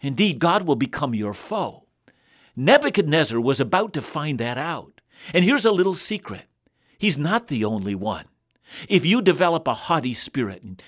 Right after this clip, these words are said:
become conceited and are overwhelmed with your own sense of self-importance, become confident in yourself, then hear me.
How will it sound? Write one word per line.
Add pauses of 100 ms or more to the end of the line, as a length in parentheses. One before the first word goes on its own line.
(100)
become
conceited (480)
and
are
overwhelmed
with
your
own
sense (120)
of
self-importance, (300)
become
confident
in
yourself, (200)
then
hear
me.